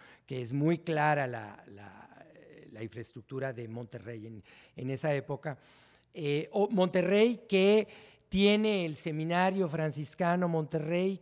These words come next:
que fue el asiento de la Diputación Provincial, etcétera, etcétera. ¿Es ese pleito?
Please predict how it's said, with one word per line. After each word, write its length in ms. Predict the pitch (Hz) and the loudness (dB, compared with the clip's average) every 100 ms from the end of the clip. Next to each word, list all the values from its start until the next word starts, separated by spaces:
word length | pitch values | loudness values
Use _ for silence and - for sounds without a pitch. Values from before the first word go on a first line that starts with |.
| - | -4
que 320 | 175 180 175 _ _ | -4 -4 -6 _ _
fue 160 | - 170 | -8 -4
el 80 | |
asiento 560 | 170 156 185 180 185 190 | -6 -6 -4 -2 -2 -2
de 80 | 175 | -2
la 80 | 165 | -2
Diputación 480 | 151 151 151 156 | -4 -6 -6 -6
Provincial, 340 | 165 175 147 143 - - | -4 -4 -4 -6 -10 -18
etcétera, 440 | - - 196 208 202 | -10 -4 -4 0 0
etcétera. 360 | - 170 135 - - - | 0 -4 -6 -12 -20 -8
¿Es 200 | 247 220 | -6 -4
ese 180 | 262 247 | -4 -4
pleito? 460 | 208 185 185 285 | 0 -2 -2 -16